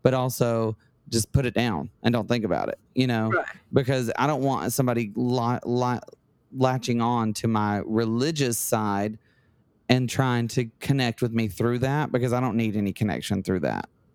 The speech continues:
Speaker 2: Right. Um, and it's, it is strange because it is li-, like, the bound, like, again, there's a very strange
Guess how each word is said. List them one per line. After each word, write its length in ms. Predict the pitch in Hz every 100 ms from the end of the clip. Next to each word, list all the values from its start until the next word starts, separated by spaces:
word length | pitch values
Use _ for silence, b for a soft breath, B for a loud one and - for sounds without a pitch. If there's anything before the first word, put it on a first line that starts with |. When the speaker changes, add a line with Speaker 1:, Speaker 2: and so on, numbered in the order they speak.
| _
Speaker 2:
Right. 340 | - 156 - - _ _ B B B B B
Um, 440 | 196 180 160 - - _ _ _ _ _
and 120 | 214 240
it's, 380 | 233 - - - - -
it 120 | - 233
is 200 | 262 -
strange 340 | 220 185 185
because 440 | 185 214 190 180 -
it 120 | 208
is 540 | 196 185 175 175 - - - - _ _ _ _ _ _ _ _ _ _ _ _ _ _ -
li-, 300 | 190 180 180 -
like, 300 | 196 175 - _
the 220 | 220 202 - 220 - _ _ _ -
bound, 400 | 190 208 214 -
like, 260 | 196 185
again, 260 | - 185 190
there's 180 | 180 185
a 60 |
very 240 | 180 208 214
strange 680 | 220 - 196 190 185 -